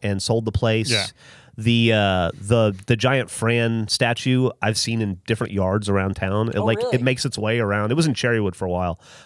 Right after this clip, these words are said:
Speaker 1: I saw,
Speaker 2: Mm-hmm.
Speaker 1: uh, driving through one day. Um, but yeah, and then so eventually Fran's, I guess she got, she got out from under it, retired or whatever,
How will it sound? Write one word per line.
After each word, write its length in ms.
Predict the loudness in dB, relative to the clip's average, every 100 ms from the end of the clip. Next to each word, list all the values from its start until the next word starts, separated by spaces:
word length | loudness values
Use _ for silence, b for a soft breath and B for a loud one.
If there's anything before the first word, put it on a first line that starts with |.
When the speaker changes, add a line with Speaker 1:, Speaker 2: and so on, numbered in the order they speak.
| -6
Speaker 1:
I 80 |
saw, 320 | -4 -2 -2 -4
Speaker 2:
Mm-hmm. 300 | -2 -2 0
Speaker 1:
uh, 140 | 0
driving 240 | 0 0 0
through 160 | -2
one 80 | -2
day. 160 | -2 -4 B B B B _ _
Um, 380 | 2 2 0 -4
but 280 | -2 0 2
yeah, 200 | 2 2 2
and 100 | 0
then 100 | 0
so 120 | 2
eventually 320 | 2 2 0 0
Fran's, 480 | 0 0 0 -2 -4
I 80 | -4
guess 140 | -2
she 180 | -2 -4
got, 280 | 0 0 -2 -6
she 120 | -4
got 160 | -2 -2
out 100 | -2
from 100 | -2
under 180 | 0 0
it, 60 |
retired 340 | -2 -4 -2 0
or 40 |
whatever, 540 | 0 0 0 -2 -2